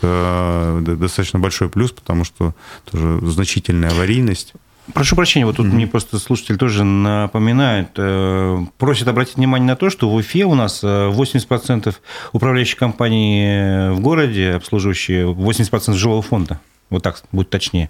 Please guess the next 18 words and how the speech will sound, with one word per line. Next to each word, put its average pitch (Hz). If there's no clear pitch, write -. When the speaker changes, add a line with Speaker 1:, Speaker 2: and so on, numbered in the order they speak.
Speaker 1:
Мгм. 92
Speaker 2:
они 107
банкроты. 123
Это 104
же 104
тоже, 156
наверное, 98
странно 95
как-то. 76
Это 127
в 117
то-, 170
в 107
других 175
городах 180
как, -
не 110
знаете? 147